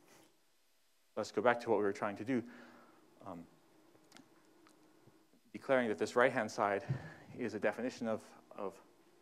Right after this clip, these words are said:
well, declaring that this bijection here is a definition of this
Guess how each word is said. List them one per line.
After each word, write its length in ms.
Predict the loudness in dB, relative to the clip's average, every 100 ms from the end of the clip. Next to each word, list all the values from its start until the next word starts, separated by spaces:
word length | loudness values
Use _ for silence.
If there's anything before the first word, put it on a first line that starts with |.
| _ _ -20 -12
well, 120 | -12
declaring 340 | -4 -2 -2
that 100 | -6
this 100 | -6
bijection 560 | 0 2 4 2 0 -6
here 200 | -6 -8 -14 -20 -20 -20 -20 -18 -14
is 140 | -8
a 40 |
definition 480 | -6 -4 -6 -10 -10 -12 -20 -20 _ -20 -20 -20 -20 -20 -10
of 180 | -8 -8 -12 -20 -20 -20 -20 -16 -16 -16 -20 -20 -20 _ _ -20 -20 -18 -18 -20 -8
this 320 | -8 -8 -14